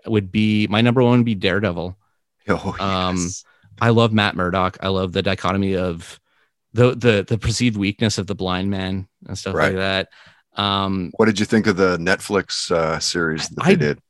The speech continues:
Speaker 1: dug it. I dug it. Um, I think season three kinda lost its direction a little bit.
Speaker 2: Yeah.
Speaker 1: Um, but I really like, um, Charlie Cox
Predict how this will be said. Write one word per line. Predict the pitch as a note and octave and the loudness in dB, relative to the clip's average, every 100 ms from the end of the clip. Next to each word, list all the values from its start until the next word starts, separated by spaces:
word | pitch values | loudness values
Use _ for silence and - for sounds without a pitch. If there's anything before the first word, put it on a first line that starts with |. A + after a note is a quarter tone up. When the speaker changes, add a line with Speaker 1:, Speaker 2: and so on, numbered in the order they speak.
| _ | _
Speaker 1:
dug | C#3+ C3+ C3+ | 2 4 4
it. | G#2+ F#2+ | 0 -2
I | B2+ C#3 | 0 0
dug | A#2 C3 C#3+ | 2 2 2
it. | F3 F3+ - | 2 0 -2
Um, | A#2 A2 G#2+ | 0 2 2
I | - | 0
think | - D3 | 0 0
season | C#3+ C3 C3 C3+ | 0 0 0 0
three | - G2 G#2 A#2 | -2 -4 -4 -4
kinda | - A#2+ | -2 -2
lost | F#2 F2 F2 G2+ - | -2 -4 -2 -4 -6
its | - | -10
direction | F2+ E2+ F2 - A2+ | -8 -8 -8 -6 -6
a | |
little | A2 A2+ A#2+ | -4 -2 -2
bit. | B2+ C#3 E3 - - - | 0 -2 -2 -10 -20 -4
Speaker 2:
Yeah. | D#3 B2 G#2 | -4 -2 -2
Speaker 1:
Um, | G#2 G2+ G2 | 0 0 0
but | A2+ G2+ | 0 0
I | A2+ | 2
really | A2+ G2+ A#2 C3+ C3+ B2 | 0 2 2 2 2 2
like, | G2+ G2+ F#2+ - - - _ _ - | 0 0 -4 -12 -20 -20 _ _ -8
um, | G2+ G2 F#2 F2+ | -4 -2 -2 -4
Charlie | - G#2 F#2+ | -2 0 -2
Cox | - F2 F#2 - - | -2 -2 -2 -6 -16